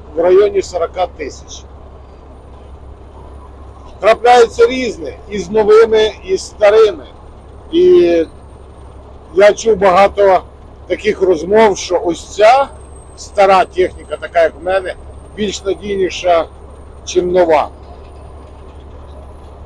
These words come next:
Не знаю, я не спеціаліст в цьому. Якщо вам подобається те, що я роблю, підтримайте мене вподобаєчкою,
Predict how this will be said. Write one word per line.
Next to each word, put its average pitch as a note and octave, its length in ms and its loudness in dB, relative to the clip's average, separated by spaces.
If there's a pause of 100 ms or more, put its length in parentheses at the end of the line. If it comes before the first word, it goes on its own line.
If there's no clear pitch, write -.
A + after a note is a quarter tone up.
(240)
Не A#3 100 0
знаю, A#3 420 0 (680)
я A#3 160 0
не A3+ 100 -2
спеціаліст G#3 720 -4
в - 40 -20
цьому. B2 160 -10 (1800)
Якщо A#3+ 420 0
вам G3 340 2 (1040)
подобається G#3+ 600 2
те, G3+ 200 -2
що - 160 -2
я F#3+ 160 4
роблю, G#3+ 560 2 (760)
підтримайте G3+ 600 0
мене F3 380 2
вподобаєчкою, E4 1200 2